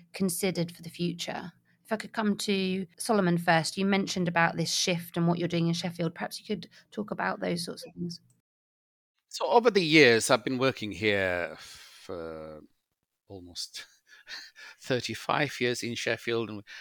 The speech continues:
Speaker 2: we're one of the centres that started the diabetic foot. Um, Professor John Ward in nineteen ninety-one, I think, we started the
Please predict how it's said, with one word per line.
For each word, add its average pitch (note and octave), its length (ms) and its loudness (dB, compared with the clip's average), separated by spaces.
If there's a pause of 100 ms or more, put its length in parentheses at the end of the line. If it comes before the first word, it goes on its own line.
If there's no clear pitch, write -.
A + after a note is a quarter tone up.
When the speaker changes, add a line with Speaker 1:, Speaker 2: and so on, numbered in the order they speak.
(140)
Speaker 2:
we're G#3 100 6
one F3 200 10
of C3+ 140 0
the A2+ 100 -6
centres G2+ 460 -4
that - 200 -2
started F#2+ 540 -8
the F#2+ 100 -14
diabetic F#2 500 -8
foot. - 400 -10 (840)
Um, A2 540 0
Professor B2+ 360 -4
John A#2+ 300 -2
Ward A2+ 320 0
in F#2+ 100 -6
nineteen G2+ 420 -8
ninety-one, G2+ 1400 -8
I F2 140 -10
think, G2+ 240 -12
we G2+ 80 -12
started G2+ 420 -10
the F2+ 280 -6